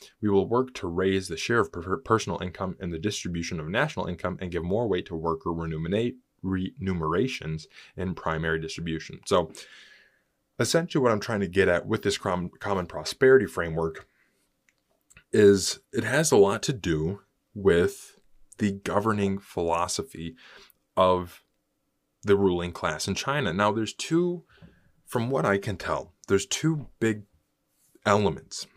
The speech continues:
in the ruling class in China. There are the old school technocrats, and there are the princelings, Xi Jinping being a princeling. And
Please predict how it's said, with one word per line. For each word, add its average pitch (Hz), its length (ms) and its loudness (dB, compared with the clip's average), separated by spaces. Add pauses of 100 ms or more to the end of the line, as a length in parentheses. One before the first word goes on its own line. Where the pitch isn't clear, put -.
(120)
in 98 220 2
the 95 120 2
ruling 90 360 2
class 82 340 -2
in 82 60 -6
China. 78 380 -6
There 90 260 -2
are 87 220 2
the 82 420 -4 (400)
old 117 280 4
school 82 520 0
technocrats, - 800 -2 (560)
and 92 300 -2
there 92 200 0
are 87 300 2
the 85 340 -4
princelings, - 840 -4 (400)
Xi 104 240 -2
Jinping 87 580 -6
being 80 180 -2
a 82 60 -2
princeling. 104 580 -2
And 90 260 -2